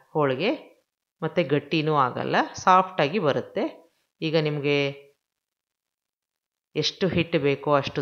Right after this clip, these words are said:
ತಗೊಂಡು, ಅಂದರೆ ಅರ್ಧ ಭಾಗದಷ್ಟು ಕಣಕ ಆದ್ರೆ ಒಂದು ಭಾಗದಷ್ಟು ಹೂರ್ಣ ತಗೊಂಡು ಈ ಥರ ಕವರ್ ಮಾಡ್ಕೋಬೇಕು. ಎಕ್ಸ್ಟ್ರಾ ಹಿಟ್ಟಿದ್ರೆ ತೆಕ್ಕೊಂಬಿಡಿ. ಇಲ್ಲಿ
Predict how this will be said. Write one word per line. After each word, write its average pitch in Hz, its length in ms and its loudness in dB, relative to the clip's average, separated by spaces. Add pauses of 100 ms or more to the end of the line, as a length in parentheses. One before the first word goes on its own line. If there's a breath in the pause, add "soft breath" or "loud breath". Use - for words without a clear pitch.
ತಗೊಂಡು, 120 400 -2 (180)
ಅಂದರೆ 175 260 2 (300)
ಅರ್ಧ 147 240 2 (140)
ಭಾಗದಷ್ಟು 151 560 4 (480)
ಕಣಕ 147 240 0 (160)
ಆದ್ರೆ 123 240 0 (220)
ಒಂದು 147 180 0 (120)
ಭಾಗದಷ್ಟು 131 560 2 (3250)
ಹೂರ್ಣ 165 280 4
ತಗೊಂಡು 131 460 0 (140)
ಈ 165 80 0
ಥರ 147 180 2 (120)
ಕವರ್ 135 240 0
ಮಾಡ್ಕೋಬೇಕು. 131 680 -4 (1900)
ಎಕ್ಸ್ಟ್ರಾ 165 480 -2
ಹಿಟ್ಟಿದ್ರೆ 143 500 -2 (200)
ತೆಕ್ಕೊಂಬಿಡಿ. 135 600 -2 (320)
ಇಲ್ಲಿ 170 180 -2